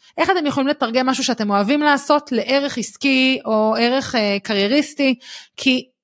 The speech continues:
יש בכם כל כך הרבה יותר מיומנויות ודברים שאתם טובים בהם, ואתם לגמרי מפספסים שאתם יכולים להשתמש בזה, גם למיתוג האישי שלכם וגם כדי לפסוח קדימה ו-,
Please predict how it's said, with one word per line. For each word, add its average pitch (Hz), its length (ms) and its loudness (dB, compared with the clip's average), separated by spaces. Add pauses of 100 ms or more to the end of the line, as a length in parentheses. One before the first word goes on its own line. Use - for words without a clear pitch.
(140)
יש 311 220 4
בכם 339 240 0 (140)
כל - 180 0 (160)
כך 349 360 -2
הרבה 247 220 4
יותר 262 280 2
מיומנויות 220 680 2
ודברים 208 540 0
שאתם 190 300 -4
טובים 208 440 0
בהם, 339 280 2 (420)
ואתם 220 320 0 (140)
לגמרי 269 400 2 (100)
מפספסים 269 640 -2
שאתם 226 240 -2
יכולים 240 260 0
להשתמש 240 500 0
בזה, 302 280 0 (600)
גם 262 220 4
למיתוג 339 320 0
האישי 269 300 2
שלכם 320 400 0 (100)
וגם 262 360 0 (1040)
כדי 220 340 4
לפסוח 285 680 0
קדימה 240 500 -4
ו-, 214 60 -4